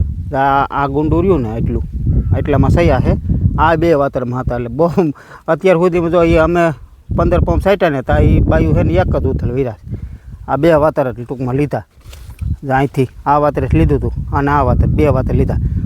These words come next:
અને કાલ ઓલી પણ જ ચાલુ કર્યું, તો અહીં સુધી પૂગી ગયા, કારણ કે એમાં સયા નહોતા. એટલે ખડ તો આજ વખતે ઓછું જ છે, પણ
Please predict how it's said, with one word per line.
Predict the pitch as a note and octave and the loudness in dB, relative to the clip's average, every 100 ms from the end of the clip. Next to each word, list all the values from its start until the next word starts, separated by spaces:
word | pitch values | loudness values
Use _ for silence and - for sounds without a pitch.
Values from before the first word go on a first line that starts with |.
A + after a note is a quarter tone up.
| - | -6
અને | C#3+ C#3 | -6 -4
કાલ | - E3 E3+ | 0 2 4
ઓલી | F3 E3+ E3 F3+ | 4 4 2 0
પણ | F3 F#3+ | 0 -2
જ | F#3 | 0
ચાલુ | F#3+ F#3 | 0 0
કર્યું, | E3 F#3 | 0 0
તો | F3+ | 2
અહીં | F#3+ E3+ | 0 0
સુધી | C#3+ C3+ | 0 -2
પૂગી | C3+ C3+ | -4 -4
ગયા, | A#2+ A#2+ | -4 -4
કારણ | C#3 D3 | -2 -2
કે | C#3+ | -2
એમાં | D3+ D3+ | -2 0
સયા | F#3 F3 | 2 2
નહોતા. | C3+ - A2 - | 2 -2 -6 -6
એટલે | - - - - C3+ C3+ | -4 -4 -6 -6 -4 -2
ખડ | - F3 | 0 0
તો | G3 G3 | 2 2
આજ | G3 G3 | 4 4
વખતે | G3 - | 2 2
ઓછું | G3 G#3 G#3 F3 | 2 2 2 2
જ | - | 2
છે, | A#3+ - - - - - - | 0 0 -2 -2 0 0 0
પણ | - D#3 | 2 2